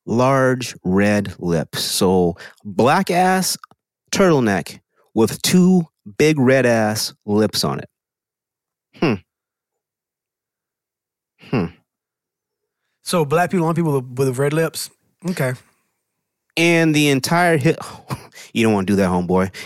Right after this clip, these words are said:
Speaker 1: And the entire history of post-racial,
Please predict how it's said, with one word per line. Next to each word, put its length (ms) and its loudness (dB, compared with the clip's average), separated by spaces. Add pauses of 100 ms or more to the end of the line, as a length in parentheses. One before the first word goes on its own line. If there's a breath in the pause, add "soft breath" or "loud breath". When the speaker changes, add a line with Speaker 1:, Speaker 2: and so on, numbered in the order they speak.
Speaker 1:
And 140 2
the 80 4
entire 460 2
history 720 2
of 640 2 (720)
post-racial, 920 2